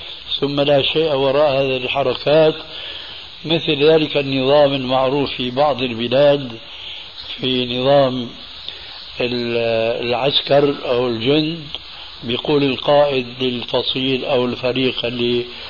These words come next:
عم يمشيه بانتظام، بصيح عليه بيقول له: "مكانك راوح". شو بيعمل؟ تم عم يتحرك، بخبط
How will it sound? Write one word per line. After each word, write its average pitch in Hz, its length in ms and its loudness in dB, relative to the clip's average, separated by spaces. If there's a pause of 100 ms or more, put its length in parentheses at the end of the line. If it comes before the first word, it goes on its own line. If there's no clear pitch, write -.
(300)
عم 123 160 0
يمشيه 131 500 0
بانتظام، 131 800 4 (440)
بصيح 160 500 2
عليه 165 400 6
بيقول 165 500 0
له: 170 140 4
"مكانك 175 720 4
راوح". 139 520 6 (1040)
شو 165 200 0
بيعمل؟ 160 600 4 (1400)
تم 160 300 2
عم 156 160 0
يتحرك، 123 540 0 (1800)
بخبط 127 480 2